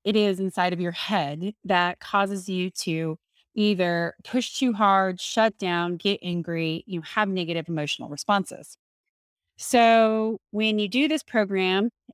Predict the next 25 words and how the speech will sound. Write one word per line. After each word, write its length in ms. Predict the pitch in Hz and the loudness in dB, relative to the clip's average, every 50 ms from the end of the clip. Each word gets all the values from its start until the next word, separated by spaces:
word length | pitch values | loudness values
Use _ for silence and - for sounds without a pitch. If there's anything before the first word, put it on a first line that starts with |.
| - | -4
uh, 200 | 175 175 180 180 185 | -2 0 0 0 0
you 80 | 190 | -2
take 200 | - - 208 190 | -2 -2 -2 0
an 60 | 220 | 0
assessment 560 | 220 214 - - 175 165 - - 170 165 185 175 | -2 -2 -2 -2 -2 -2 -2 -2 -2 -2 -2 0
that 140 | 185 165 | -2 -2
helps 280 | - 190 180 - - - | -4 -6 -8 -6 -6 -6
you 120 | 202 185 - | -6 -4 -4
identify 800 | 180 180 170 185 175 180 180 - 185 160 156 156 156 160 185 208 - - - - - - _ | -4 -2 0 0 0 0 0 0 2 2 2 2 2 0 0 -2 -4 -8 -20 -20 -20 -20 _
what, 420 | - 170 170 170 170 170 165 165 - _ _ _ - | -6 0 2 4 4 6 4 2 0 _ _ _ -4
uh, 140 | 170 175 170 | -2 0 0
your 200 | 170 175 175 175 | 0 0 -2 -2
saboteurs 760 | - - 196 180 170 160 - - - 180 160 160 185 208 - - - | -2 -2 -2 -2 -2 -4 -6 -4 -2 0 0 2 0 0 -2 0 2
are 460 | 160 147 135 143 156 175 233 294 302 269 233 226 - - | 4 4 4 2 2 2 2 2 0 -2 -6 -8 -6 -4
and, 580 | 190 190 196 202 202 196 196 196 202 208 208 - - - _ _ _ _ _ _ _ - | -2 0 2 2 2 2 0 0 0 -2 -4 -6 -10 -18 _ _ _ _ _ _ _ -2
uh, 320 | 202 196 190 190 190 190 - - | 0 2 4 4 2 0 0 0
and 120 | 208 208 | 0 0
then 80 | 208 202 | 0 0
gives 200 | 208 208 185 185 | 0 -2 -4 -4
you 80 | 208 | -6
tools 480 | 196 - - - 214 180 180 180 180 - | -6 -8 -8 -6 -4 -2 -2 -4 -6 -8
to 100 | - - | -12 -10
be 180 | 190 208 180 165 | -6 -2 -2 -2
able 200 | 160 156 165 165 | -2 -2 -4 -6
to 640 | - - - - 175 160 160 160 160 160 165 170 | -8 -8 -6 -4 -2 -2 -2 -2 -4 -4 -6 -8